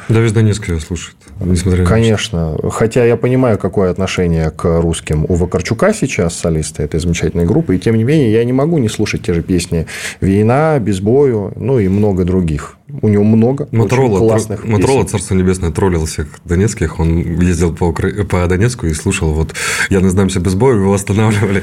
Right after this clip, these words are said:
Speaker 1: <laughs> местные ополчи, а то оттуда выходит «Моторола», и что ты ему скажешь? <laughs>
Speaker 2: И я уверен, что и ты тоже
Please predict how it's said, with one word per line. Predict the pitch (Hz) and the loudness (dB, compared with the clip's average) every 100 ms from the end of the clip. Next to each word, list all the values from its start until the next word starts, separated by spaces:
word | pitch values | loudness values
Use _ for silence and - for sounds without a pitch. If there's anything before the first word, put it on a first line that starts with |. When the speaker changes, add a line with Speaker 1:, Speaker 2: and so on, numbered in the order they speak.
| - | -4
Speaker 1:
<laughs> | - | -2
местные | 117 104 104 | -2 0 2
ополчи, | 131 127 87 98 | 2 0 0 0
а | 90 | 0
то | 101 104 | 2 0
оттуда | 101 107 104 | 0 0 0
выходит | 98 104 95 117 | 0 -2 -2 -2
«Моторола», | - 101 90 | 0 0 0
и | |
что | 87 113 | 0 -2
ты | 110 | -2
ему | 101 | -2
скажешь? | 92 - 92 87 - - - - | -2 -2 -2 -2 -4 -4 -4 -4
<laughs> | 170 - 196 - - - - - - | -6 -4 -4 -4 -2 -2 -2 -4 -2
Speaker 2:
И | - | 2
я | 127 165 | 4 4
уверен, | 170 220 180 | 4 2 -2
что | - 143 | -2 0
и | 143 139 | 2 0
ты | 139 151 | 0 -2
тоже | 143 123 92 82 | 2 0 0 -6